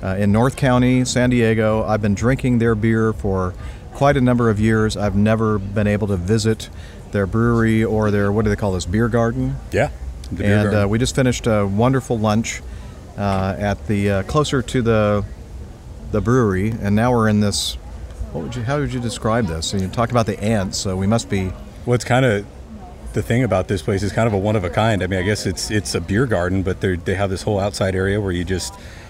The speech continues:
Speaker 2: you can walk around and take your glass with you, and they have,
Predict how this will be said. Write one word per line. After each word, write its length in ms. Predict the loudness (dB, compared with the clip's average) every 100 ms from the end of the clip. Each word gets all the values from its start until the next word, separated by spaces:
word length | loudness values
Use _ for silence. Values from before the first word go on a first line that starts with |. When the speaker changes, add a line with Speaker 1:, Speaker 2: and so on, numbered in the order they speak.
| -6
Speaker 2:
you 80 | -2
can 100 | 0
walk 220 | 0 0
around 420 | 0 0 2 2 0
and 220 | -2 -4
take 200 | -4 -2
your 140 | -2
glass 340 | 0 0 0 0
with 180 | -2 0
you, 240 | 0 2
and 80 | 0
they 60 |
have, 340 | 0 0 -2